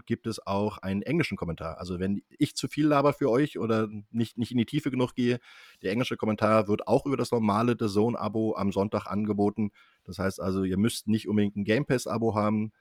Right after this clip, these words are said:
aber auch da gibt's natürlich jetzt noch mal für acht neunundneunzig ein Angebot,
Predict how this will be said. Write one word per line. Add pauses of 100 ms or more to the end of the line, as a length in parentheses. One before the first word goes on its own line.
(300)
aber
auch
da (100)
gibt's
natürlich
jetzt
noch
mal
für
acht
neunundneunzig
ein
Angebot,